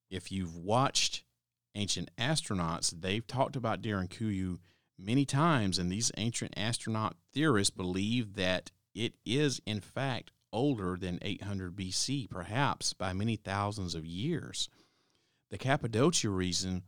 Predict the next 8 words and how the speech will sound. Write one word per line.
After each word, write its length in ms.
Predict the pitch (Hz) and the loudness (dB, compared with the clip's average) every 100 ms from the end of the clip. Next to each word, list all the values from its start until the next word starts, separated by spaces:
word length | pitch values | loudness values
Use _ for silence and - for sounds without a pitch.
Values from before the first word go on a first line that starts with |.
| _ _ | _ _
was 200 | 98 - | -8 -6
part 320 | - 117 113 | 0 2 2
of 120 | 87 | 2
the 80 | 92 | -2
Zoroastrian, 840 | 85 110 110 - - - 147 104 - | 0 0 0 0 -2 0 0 0 -2
Zoroast-, 500 | 92 113 117 - - 101 95 - - - _ _ _ _ _ _ _ _ _ _ _ _ _ _ _ - - - - - _ _ - | -2 0 2 0 -4 -12 -14 -16 -16 -20 _ _ _ _ _ _ _ _ _ _ _ _ _ _ _ -8 -4 -4 -6 -14 _ _ -4
Zoroastrian 800 | 104 104 135 156 - 104 87 85 | 2 4 6 6 4 2 0 0
Empire. 640 | 95 87 - 82 76 60 | 0 -2 -2 -4 -4 -12